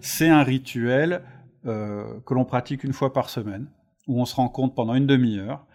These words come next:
et qui est pas, euh, ou, ou, ou qui, qui, qui est, qui, qui a une structure interne, mais qui est surtout là pour, euh, entretenir la relation qu'on a avec chacun de nos collaborateurs. Et en fait, ce, ce, cet outil-là, il va mettre la, la base de ton management,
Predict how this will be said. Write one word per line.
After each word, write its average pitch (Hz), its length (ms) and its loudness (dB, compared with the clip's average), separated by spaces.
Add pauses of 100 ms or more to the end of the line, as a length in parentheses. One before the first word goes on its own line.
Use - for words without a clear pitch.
(260)
et 123 160 -4
qui 123 180 -2
est 117 60 0
pas, 147 380 8
euh, 104 500 -4
ou, 156 600 -8
ou, 151 40 -6
ou 135 40 -6
qui, 139 260 -6
qui, 135 180 -6
qui 135 140 0
est, 135 180 2
qui, - 160 -6
qui 151 140 0
a - 20 6
une 185 80 4
structure 147 480 -4
interne, 123 460 -4 (340)
mais 123 140 4
qui 156 140 0
est 151 40 6
surtout 170 400 -2
là 139 340 4 (340)
pour, 143 340 4
euh, 120 180 0
entretenir 156 460 2
la 131 80 4
relation 120 420 -2
qu'on 131 180 -4
a 123 60 0
avec 120 160 -2
chacun 127 280 -4
de 143 40 2
nos 131 100 0
collaborateurs. 110 680 -8 (1300)
Et 127 80 0
en 139 100 6
fait, 202 300 2
ce, - 580 -2
ce, - 220 -10
cet - 320 -6
outil-là, 143 600 -2
il 123 120 -6
va 120 100 2
mettre 151 280 0
la, 113 220 -2
la 104 140 -8
base 139 340 6
de 120 80 -2
ton 123 160 -6
management, 101 540 -8